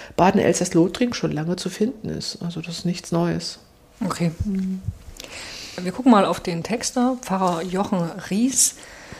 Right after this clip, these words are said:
Speaker 2: Jochen Ries wurde am Martinstag neunzehnhunderteinunddreißig in Essen geboren und
Speaker 1: Mhm.
Speaker 2: ist auch dort aufgewachsen, hat also auch die Kriegszeit in Essen verbracht. Und ich habe gelesen, die Familie wurde auch neunzehnhunderteinundvierzig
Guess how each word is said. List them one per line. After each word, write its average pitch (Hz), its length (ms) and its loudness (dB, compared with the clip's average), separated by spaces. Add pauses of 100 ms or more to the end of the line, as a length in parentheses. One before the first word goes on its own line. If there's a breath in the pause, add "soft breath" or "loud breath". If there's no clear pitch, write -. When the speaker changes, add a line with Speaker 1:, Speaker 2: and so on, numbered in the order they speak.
(120)
Speaker 2:
Jochen 208 220 6
Ries 214 220 4
wurde 202 160 10
am 175 100 6
Martinstag 214 720 6
neunzehnhunderteinunddreißig 185 800 2
in 156 100 -4
Essen 240 320 6
geboren 247 460 6
und 190 120 6
Speaker 1:
Mhm. 190 60 4
Speaker 2:
ist 208 160 4
auch - 160 -2
dort - 200 -6
aufgewachsen, 220 640 0
hat 202 100 2
also - 220 0
auch 175 80 -4
die - 140 -10
Kriegszeit 233 720 2
in 196 100 0
Essen 226 320 2
verbracht. 196 680 2
Und 185 200 -4
ich - 60 -12
habe - 120 -4
gelesen, 180 300 0
die 175 80 0
Familie 175 480 -2
wurde 175 180 0
auch 160 240 -2
neunzehnhunderteinundvierzig 170 1080 -4